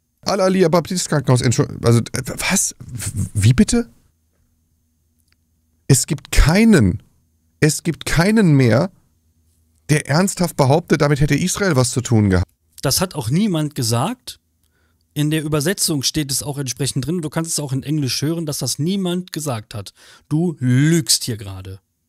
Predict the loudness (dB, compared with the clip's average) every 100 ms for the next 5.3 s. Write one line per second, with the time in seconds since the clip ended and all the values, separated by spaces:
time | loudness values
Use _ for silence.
0 | _ _ -8 -6 -6 -4 -2 -2 -2 -2
1 | -2 -6 -10 _ -8 -8 -6 -8 -6 -4
2 | -2 -4 -4 -4 0 0 -2 -6 -12 -16
3 | -14 -12 -16 -20 _ _ _ _ -4 -2
4 | -2 -8 -12 -20 -20 _ _ _ _ -6
5 | -6 -6